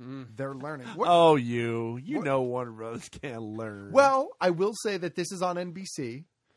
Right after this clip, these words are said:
Speaker 2: which
Speaker 3: Okay.
Speaker 2: Warner Brothers does not actually own directly any part of.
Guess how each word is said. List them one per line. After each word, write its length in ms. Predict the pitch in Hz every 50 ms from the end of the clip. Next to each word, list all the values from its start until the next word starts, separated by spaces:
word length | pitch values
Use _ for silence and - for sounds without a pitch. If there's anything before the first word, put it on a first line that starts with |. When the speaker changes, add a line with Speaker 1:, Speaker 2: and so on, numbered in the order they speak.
| _ _ _ _ _
Speaker 2:
which 160 | 143 147 135
Speaker 3:
Okay. 120 | 131 113 139
Speaker 2:
Warner 200 | 160 180 190 196
Brothers 320 | 165 180 185 170 170 147 120
does 180 | 156 160 135 139
not 180 | 160 170 185
actually 480 | 190 190 180 - - 190 185 180 185 214 -
own 460 | 233 233 202 156 135 139 160 185 226 _ _ _ _ _ _ _ _ _
directly 520 | 151 143 165 170 170 - 151 151 143 139 131 -
any 200 | - 151 147 135
part 260 | - - 156 151 131
of. 260 | 113 104 98 113 107